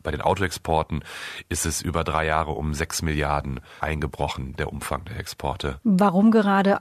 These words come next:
Speaker 2: Auto beispielsweise? Ich als Nicht-Wirtschaftsredakteurin kann's mir nicht auf Anhieb erklären.
Speaker 1: Weil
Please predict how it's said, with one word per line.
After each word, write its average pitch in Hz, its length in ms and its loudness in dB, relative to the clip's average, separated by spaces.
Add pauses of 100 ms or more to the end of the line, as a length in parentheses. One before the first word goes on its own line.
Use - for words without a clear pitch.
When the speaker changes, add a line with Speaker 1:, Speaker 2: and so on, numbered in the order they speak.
Speaker 2:
Auto 220 420 2
beispielsweise? 254 720 2
Ich 226 180 2
als 208 220 0
Nicht-Wirtschaftsredakteurin 220 2000 4
kann's 226 240 4
mir 226 100 6
nicht 226 220 6
auf 202 80 2
Anhieb 240 260 6
erklären. 214 420 0 (380)
Speaker 1:
Weil 85 640 4